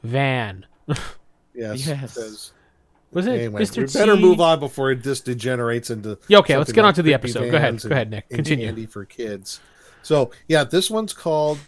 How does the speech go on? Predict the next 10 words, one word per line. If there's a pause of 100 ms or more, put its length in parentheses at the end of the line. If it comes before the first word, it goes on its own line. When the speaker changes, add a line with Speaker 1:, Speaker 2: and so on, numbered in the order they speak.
(100)
Speaker 2:
The
Girl
Who
Dreamed
Tomorrow, (500)
uh,
directed
by
John
Gibbs